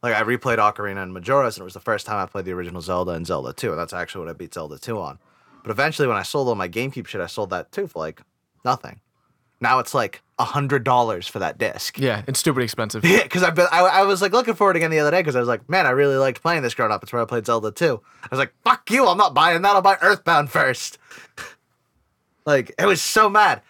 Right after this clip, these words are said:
Speaker 1: But yeah, that was, like, I, I got it from Nintendo Power for sub-, like, subscribing to Nintendo Power.
Speaker 2: Yeah.
Speaker 1: Which is just really cool to me that, like, back in the day, they gave you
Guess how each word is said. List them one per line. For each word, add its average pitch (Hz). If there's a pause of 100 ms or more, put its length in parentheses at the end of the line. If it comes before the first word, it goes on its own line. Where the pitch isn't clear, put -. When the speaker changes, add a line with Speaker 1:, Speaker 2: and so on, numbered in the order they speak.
(180)
Speaker 1:
But 131
yeah, 160
that 135
was, 143 (160)
like, 123
I, 120
I 131
got 139
it -
from 147
Nintendo 123
Power 90
for 110
sub-, 120
like, 110
subscribing 117
to 107
Nintendo 101
Power. 90 (120)
Speaker 2:
Yeah. 101 (280)
Speaker 1:
Which 139
is 147
just 165
really 240
cool 240
to 190
me 147
that, 131
like, 143
back 190
in 190
the 180
day, 165
they 156
gave 156
you 131